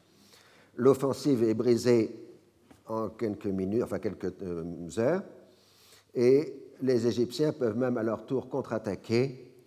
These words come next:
en milieu d'après-midi du huit octobre et d'avancer sur certains secteurs sur, euh, plusieurs kilomètres. À partir du dix octobre, même si les conti-,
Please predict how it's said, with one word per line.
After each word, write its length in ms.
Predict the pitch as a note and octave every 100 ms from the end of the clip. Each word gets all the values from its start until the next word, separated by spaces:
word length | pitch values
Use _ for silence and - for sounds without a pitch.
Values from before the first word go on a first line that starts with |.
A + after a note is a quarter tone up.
| _
en 120 | G2 G2+
milieu 260 | G#2+ A2
d'après-midi 500 | G2+ G2 G#2 G2+ A2
du 100 | G2
huit 200 | G2 G2
octobre 580 | F2 - - G#2 A#2+ D3 - - _ _
et 180 | A#2 B2
d'avancer 480 | A#2+ G#2+ G#2 G2+ C3
sur 180 | A#2+ G2
certains 300 | A2 G2+ G#2+
secteurs 600 | - G2 - A#2+ B2 A#2+
sur, 500 | - - A#2 A2+ A2+ - - _ _ _ -
euh, 180 | G#2+ A2+ - -
plusieurs 540 | A#2+ A2 A2+ A#2 A2+ G#2 - - - -
kilomètres. 640 | - B2+ A#2+ G2+ - - - _ _ _ _ _ _ _ _ _ - - _ _
À 140 | C#3 B2+
partir 400 | D3 - D#3+ B2+
du 120 | B2
dix 200 | A#2+ A2+
octobre, 600 | G#2 - C#3+ C#3+ F3 E3 - - - -
même 260 | B2+ B2+ C3+
si 220 | - C3
les 160 | A#2
conti-, 340 | A#2 A2+ A#2